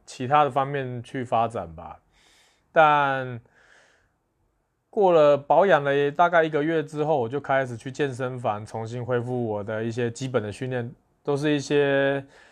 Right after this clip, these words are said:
肌耐力的训练啊。但实际上，以往我去跑日月潭马拉松之前，我都会去练跑，也就是大家所谓的每个，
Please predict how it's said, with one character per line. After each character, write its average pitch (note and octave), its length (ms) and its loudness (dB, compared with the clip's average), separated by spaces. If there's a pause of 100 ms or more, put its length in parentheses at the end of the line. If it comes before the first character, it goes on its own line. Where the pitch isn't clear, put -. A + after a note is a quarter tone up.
(340)
肌 C#3 200 -8
耐 C#3 200 4
力 C#3 120 0
的 A#2+ 100 -2
训 B2 260 -6
练 B2 300 -2
啊。 G2+ 340 -6
但 D3 380 4
实 C3 260 -10
际 F#3 200 -4
上， E3+ 340 2 (100)
以 D#3 160 -8
往 D3 240 2
我 A2+ 120 -4
去 D3+ 260 -10
跑 G2+ 540 -2
日 C3 140 -4
月 D3 60 0
潭 A#2 160 -2
马 A2 140 -6
拉 A#2+ 160 -2
松 B2+ 180 -8
之 C#3 200 -12
前， A#2+ 220 -8
我 G2 140 -8
都 A#2+ 240 0
会 B2 220 0
去 A#2+ 560 -8 (460)
练 C3 200 2
跑， F2 360 -8
也 G#2 100 -8
就 C#3 160 0
是 D3 320 -2
大 C3+ 180 2
家 C3 140 2
所 A2 200 -6
谓 B2 120 2
的 A#2 100 -4
每 G#2 220 -8
个， G#2+ 260 -10